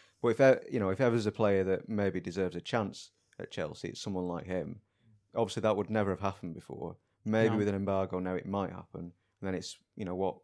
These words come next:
Speaker 1: what someone like Tammy makes of that.
Speaker 2: Well, talking about players, Sean, can you just, can you talk to us a little bit about what it's like for a player and a manager in this period? 'Cause as a fan, um, and I, I, I've never done this before, but I was thinking of muting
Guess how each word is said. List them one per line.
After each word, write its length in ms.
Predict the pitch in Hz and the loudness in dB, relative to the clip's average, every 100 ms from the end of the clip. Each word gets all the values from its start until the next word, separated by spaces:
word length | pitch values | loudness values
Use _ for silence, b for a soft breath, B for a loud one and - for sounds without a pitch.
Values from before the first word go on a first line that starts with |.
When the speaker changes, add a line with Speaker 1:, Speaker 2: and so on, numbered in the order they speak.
| 170 | -8
Speaker 1:
what 160 | 98 - | -8 -6
someone 220 | 101 92 | -6 -4
like 120 | 90 | -6
Tammy 200 | - 87 | -6 -6
makes 280 | 87 98 - | -6 -8 -10
of 60 | - | -10
that. 160 | 69 - _ _ _ _ _ | -12 -12 _ _ _ _ _
Speaker 2:
Well, 140 | 165 170 | 2 2
talking 300 | - 220 233 | 2 4 6
about 220 | 160 135 | 6 6
players, 420 | - 127 113 110 - | 6 6 6 2 -4
Sean, 260 | 151 - 185 | 2 4 4
can 160 | 175 247 | 4 0
you 60 | |
just, 360 | 233 254 - - _ _ _ | -2 -6 -8 -16 _ _ _
can 100 | - | -4
you 60 | 254 | -4
talk 420 | - - 240 - | 0 8 8 8
to 100 | - | 2
us 60 | 147 | 4
a 60 | |
little 240 | 139 127 131 | 4 4 4
bit 160 | 135 | 4
about 460 | 120 131 127 131 123 b b b b - | 4 6 6 6 2 b b b b 0
what 160 | 139 170 | 6 8
it's 220 | 160 139 | 6 2
like 260 | 139 135 | 2 2
for 140 | - 123 | 0 -2
a 40 | |
player 480 | 113 - 131 123 117 - | -2 0 2 2 2 0
and 180 | 135 147 | 4 8
a 40 | 143 | 8
manager 640 | 139 127 123 - 110 110 b b b b | 8 6 4 2 -2 -2 b b b b
in 200 | 117 143 | 2 4
this 120 | 131 - | 4 2
period? 420 | - 131 123 110 | 2 4 2 2
'Cause 160 | 160 156 | 4 4
as 140 | 170 | 6
a 60 | 165 | 4
fan, 580 | - 208 170 110 104 - _ - - _ _ _ | 6 6 6 4 0 -6 _ -20 -20 _ _ _
um, 160 | 127 127 | 0 2
and 100 | 151 | 4
I, 60 | 165 180 180 - | 6 8 8 6
I, 60 | |
I've 80 | 147 | 4
never 200 | 175 175 | 6 6
done 220 | 156 160 | 8 8
this 100 | 151 | 8
before, 300 | - 123 117 | 4 0 0
but 60 | 117 | 0
I 140 | 139 | 4
was 220 | 147 143 - | 4 4 2
thinking 320 | 147 - 123 | 0 2 2
of 240 | 120 113 | 0 0
muting 680 | 123 131 139 135 - 107 101 | 0 4 6 4 0 -4 -6